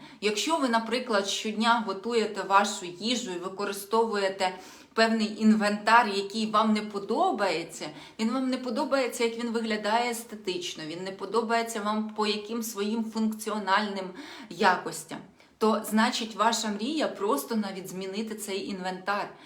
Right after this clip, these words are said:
щоб він відповідав тій ідеальній картині життя, до якої ви йдете і якої ви хочете. І ось таким чином, після того, як ви виписуєте ваші мрії, тут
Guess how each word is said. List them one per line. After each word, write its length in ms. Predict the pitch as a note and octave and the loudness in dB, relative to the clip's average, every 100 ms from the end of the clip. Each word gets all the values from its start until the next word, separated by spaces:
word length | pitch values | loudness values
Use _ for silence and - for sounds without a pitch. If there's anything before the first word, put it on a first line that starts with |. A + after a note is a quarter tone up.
| - - | -20 -8
щоб 160 | - F3+ | -4 -2
він 240 | A#3 G#3+ | 0 0
відповідав 720 | G#3+ - G#3 G#3 G#3+ G#3 G#3+ | 0 -4 -4 -2 -2 -2 -4
тій 120 | B3 | -8
ідеальній 760 | A#3 - G3 G3+ G#3 A3+ G#3+ G#3+ | -8 -6 0 4 4 4 0 -2
картині 520 | G3+ - A3 G#3+ F#3+ | -4 -2 0 2 0
життя, 560 | - F#3+ - A3+ E4+ - - - - | -4 -6 -2 0 -2 -4 -18 -20 0
до 100 | A3 | 4
якої 420 | A#3+ A#3 C4+ B3+ | 4 4 2 2
ви 160 | A3 A3+ | 0 -2
йдете 540 | G#3+ G3+ A3+ D4+ - | -2 -4 -2 -2 -4
і 80 | G#3 | -4
якої 400 | F#3+ - C4 B3 | -4 -4 -4 -2
ви 100 | G#3 | -4
хочете. 640 | G#3 G#3 F#3+ - D#3 - - _ _ - - - - | -4 -4 -4 -4 -10 -18 -20 _ _ -20 -20 -20 -6
І 120 | B3 | 2
ось 140 | C#4 C#4 | 2 2
таким 380 | C4+ C4+ D#4+ D4+ | -2 -4 -4 -2
чином, 400 | - E4 D#4+ A3 | -2 -2 -2 -2
після 280 | A3 A#3+ | -2 -4
того, 260 | A#3 C#4+ C#4 | -2 0 2
як 160 | A#3+ A#3+ | 0 0
ви 100 | A3+ A3+ A3+ | -4 -4 -4
виписуєте 800 | A3 A3 C4+ C4+ G#3+ G3+ G3+ F#3+ | -4 -4 -4 -2 -2 -4 -4 -2
ваші 420 | G#3 A3+ - G#3 | 0 0 0 -4
мрії, 560 | G3+ G#3+ D#4+ C#4 D#3 - _ _ _ _ _ _ _ _ _ | -4 -4 -4 -4 -8 -12 _ _ _ _ _ _ _ _ _
тут 320 | B3+ F4+ F#4+ | -6 -4 -4